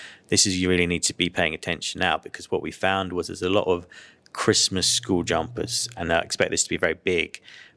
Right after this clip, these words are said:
because it's essentially, it's a way of providing a Christmas option to your school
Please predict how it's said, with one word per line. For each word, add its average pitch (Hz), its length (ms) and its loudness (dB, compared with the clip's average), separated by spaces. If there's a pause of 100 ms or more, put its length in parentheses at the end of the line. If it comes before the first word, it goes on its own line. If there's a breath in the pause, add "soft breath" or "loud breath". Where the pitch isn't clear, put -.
because 87 540 -2
it's 87 220 -2
essentially, 98 540 2
it's - 400 -4
a 98 80 0
way 104 340 2
of 92 260 0
providing 90 420 0
a 82 60 -6
Christmas - 580 -2
option 87 640 -4
to - 140 -6
your 85 220 0
school 98 720 0